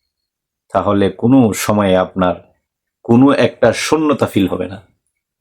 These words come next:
এই জন্য যারা ফারেগ হচ্ছেন, আপনাদেরকে বলবো, সময় আছে আপনাদের হাতে, আপনারা সরাসরি চাকরিতে জয়েন করবেন না।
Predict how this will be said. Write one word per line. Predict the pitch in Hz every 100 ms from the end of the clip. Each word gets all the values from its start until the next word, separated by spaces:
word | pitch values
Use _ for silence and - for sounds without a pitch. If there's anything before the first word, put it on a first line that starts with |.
| _ _ _ _ _ _ _ _ _ _
এই | 95 92
জন্য | 90 85
যারা | - 92 95 92 -
ফারেগ | - 95 107 110
হচ্ছেন, | 90 - - 87 - _ _ _ _ _
আপনাদেরকে | 92 101 95 90 92
বলবো, | 87 87 101 123 _ _ _ _ _
সময় | - 98 98 95
আছে | 90 92
আপনাদের | 90 92 90
হাতে, | 87 85 95 113 _ _ _ _ _ _ _
আপনারা | 87 - 92 90 90 85
সরাসরি | - - 107 120 - 95 92 - _ _ _ _
চাকরিতে | - 110 - 92 98
জয়েন | 95 98 98
করবেন | 101 104 98
না। | 85